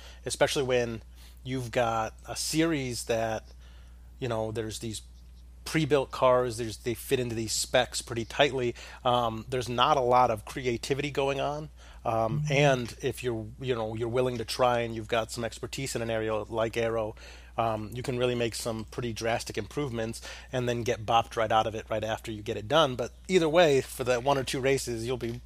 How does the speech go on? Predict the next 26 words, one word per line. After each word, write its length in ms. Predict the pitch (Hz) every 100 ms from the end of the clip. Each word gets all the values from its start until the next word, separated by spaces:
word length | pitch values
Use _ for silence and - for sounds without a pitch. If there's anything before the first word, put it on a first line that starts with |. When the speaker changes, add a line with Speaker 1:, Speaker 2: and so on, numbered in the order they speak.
| -
Speaker 1:
pretty 180 | - 156
freaking 280 | - 160 160
fast. 500 | - 175 147 - - - - - - - - - - - - - - - - - - - - - - -
Speaker 2:
Reminds 400 | 175 185 196 160
me 80 | 175
a 80 |
lot 360 | 160 151 151 -
of, 340 | 143 135 127
uh, 320 | 127 127 120 113 107 - -
the 240 | 131 135
Dinner 260 | 127 143 151
with 160 | 143 139
Racers 380 | 135 - 123
episode 540 | 131 - - 127 123 120
about, 640 | 131 120 123 120 120 -
uh, 160 | 127 117
the 140 | 123
Level 260 | 120 127 120
five 280 | - 123 120
program 520 | 139 127 131 131 131
and 160 | 123 120
the 40 |
D 200 | 110 123
Sports 340 | - 143 139
Speaker 1:
Right. 80 | 147
Speaker 2:
Racers. 460 | 143 123 151 139 -